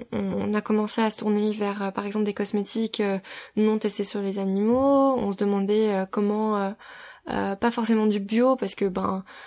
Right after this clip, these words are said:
euh, voilà, enfin, il y a encore quelques années, c'était, ça restait quand même assez cher, quoi qu'on en dise.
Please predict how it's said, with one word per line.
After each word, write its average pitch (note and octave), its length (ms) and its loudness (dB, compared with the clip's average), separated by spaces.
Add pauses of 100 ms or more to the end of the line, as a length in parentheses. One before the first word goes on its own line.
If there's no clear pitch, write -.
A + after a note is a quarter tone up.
(200)
euh, G3 460 0
voilà, G#3 340 2
enfin, F#3 220 -4
il G3 80 -4
y G3 60 -2
a F#3+ 100 -4
encore F#3+ 220 -4
quelques G3+ 320 -4
années, G#3 240 4
c'était, G#3 240 -6
ça - 100 -8
restait G#3 220 -6
quand G#3 100 -2
même G3 160 4
assez G3+ 220 -4
cher, A#3 280 0
quoi G3+ 140 -4
qu'on G3+ 180 -4
en G3 120 -2
dise. B3+ 360 0